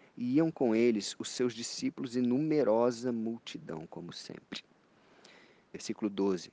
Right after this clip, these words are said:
Como se aproximasse da porta da cidade, eis que saía o enterro do filho único de uma viúva. O filho único.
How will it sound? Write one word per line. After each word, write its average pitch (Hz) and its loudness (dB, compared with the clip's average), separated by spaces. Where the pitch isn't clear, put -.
Como 139 4
se - 0
aproximasse 143 2
da 143 0
porta - -2
da 156 0
cidade, 107 -2
eis 156 2
que - -14
saía 135 0
o 135 0
enterro 135 0
do 117 -6
filho 185 -6
único 190 2
de 120 -4
uma 147 2
viúva. 104 -4
O - -20
filho 180 -4
único. 135 4